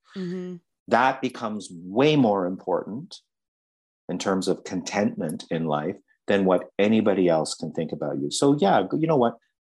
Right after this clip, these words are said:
Speaker 2: Go take the risks. Go take the risks. Put yourself out there. And yeah, you may face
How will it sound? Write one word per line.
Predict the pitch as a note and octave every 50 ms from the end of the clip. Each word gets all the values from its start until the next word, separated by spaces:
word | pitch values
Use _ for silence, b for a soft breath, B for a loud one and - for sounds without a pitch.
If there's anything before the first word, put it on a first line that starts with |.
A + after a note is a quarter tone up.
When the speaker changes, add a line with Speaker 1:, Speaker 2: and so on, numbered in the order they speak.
| _ -
Speaker 2:
Go | - A#2+ A#2+ C#3 C#3
take | C#3 - - D3 C3+ C#3 -
the | D3+ C3
risks. | A#2+ G2+ F2 F2 A#2 - - - - - - - - - _ _ _ _ _ _ _ _ b b b b b b b b _ - _ -
Go | - A2 B2
take | B2+ - C#3+ C3+ C3 C3+
the | C#3+ B2
risks. | G2+ F#2+ F2+ F#2+ - - - - - - - _ _ _ _ _ _ _
Put | - - A#2 - -
yourself | D3 C3+ - - - B2 B2 B2 - - - -
out | - F2+ F2 F2 - -
there. | - D#2 D#2+ E2 F#2 A#2+ C#3+ - _ _ _ _ _ _ _ _ _ _ _ _ _ -
And | A#2 A2+ A#2 A#2 A#2 A#2 A#2 A#2 A#2 - - - -
yeah, | - D3+ F#3+ F3
you | A#2+ A#2 D#3 F#3
may | E3+ D3 C3+ C3 B2+ C#3 D#3
face | D#3+ - - B2 A2+ B2 D3 D#3 - - - - _